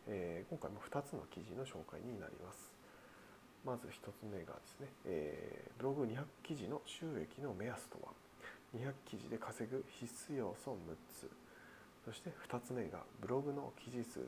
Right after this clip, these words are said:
とアクセスの関係は。百記事を目指す理由を解説。この二つの記事の、えー、紹介になります。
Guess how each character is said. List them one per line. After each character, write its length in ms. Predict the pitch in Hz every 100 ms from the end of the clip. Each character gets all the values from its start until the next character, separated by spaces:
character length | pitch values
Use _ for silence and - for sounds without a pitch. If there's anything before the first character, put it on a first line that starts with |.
| -
と 160 | 147 - -
ア 80 |
ク 100 | 107 -
セ 100 | -
ス 140 | -
の 100 | -
関 140 | 80 - - -
係 80 | - -
は。 100 | 95 - - - - - - -
百 160 | 104 -
記 140 | - 131
事 140 | 110
を 60 | 73
目 80 | 92
指 100 | 123
す 160 | 135 -
理 140 | - 82
由 120 | 113
を 80 | 170
解 160 | - -
説。 120 | - - - - - - - - -
こ 120 | -
の 140 | 117 127
二 240 | - 131
つ 100 | 131
の 100 | 131 113
記 140 | 117
事 120 | -
の、 280 | 92 151 - -
え 580 | 65 62 52 50 50 50
ー、 0 |
紹 240 | - 95
介 160 | - 82
に 160 | 156 -
な 80 | -
り 100 | 82
ま 140 | 95
す。 220 | - -